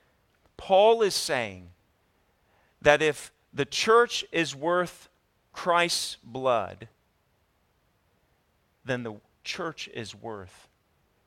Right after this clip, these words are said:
your time and energy. And in fact, the big idea for this morning's sermon is that the church is valuable.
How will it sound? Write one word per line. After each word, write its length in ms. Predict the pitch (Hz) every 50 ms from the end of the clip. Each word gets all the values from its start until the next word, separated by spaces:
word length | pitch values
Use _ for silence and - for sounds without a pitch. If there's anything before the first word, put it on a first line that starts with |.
| _ _ _
your 260 | 117 113 113 113 117
time 380 | 113 - - 117 110 107 101 101
and 120 | 98 95 92
energy. 500 | 90 87 90 87 - - 90 90 87 _ _ _ _ _ _ _ _ _ _ _ _ _ _ _ _ _ _ _ _ _ _ _ _ _ - - _
And 80 | - 147
in 120 | 147 139
fact, 260 | - 151 151 160 -
the 80 | - 117
big 220 | 110 139 147 143
idea 360 | 135 120 113 101 120 117 113 113
for 300 | - - 113 107 104 107 _ _ _
this 240 | 107 117 - - -
morning's 340 | 131 127 123 113 107 98
sermon 400 | - - - - 135 104 92 95
is 140 | 104 110 104
that 220 | 113 113 110 _ -
the 80 | 120
church 340 | - - 156 151 156 - -
is 120 | 123 110
valuable. 580 | 104 113 110 127 143 110 90 - 76 69 78